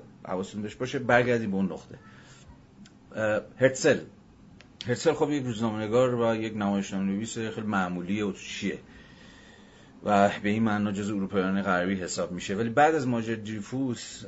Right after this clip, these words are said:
اه، و در نتیجه، اه، اخباری که از یهود ستیزی‌های گسترده، اه، در اروپای شرقی، اه،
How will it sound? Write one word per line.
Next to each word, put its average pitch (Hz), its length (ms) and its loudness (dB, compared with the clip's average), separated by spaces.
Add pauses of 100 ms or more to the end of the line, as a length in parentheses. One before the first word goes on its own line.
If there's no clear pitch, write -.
اه، 92 80 -4 (200)
و 101 380 2
در 95 180 0
نتیجه، 98 880 -2 (160)
اه، 85 580 -8
اخباری 92 400 -4
که 87 160 -8
از 82 140 -8
یهود 87 280 -6
ستیزی‌های 82 880 -8
گسترده، 85 920 -6 (680)
اه، 85 240 -6
در 85 180 -2
اروپای 90 440 -4
شرقی، 92 600 -2 (100)
اه، 87 60 -6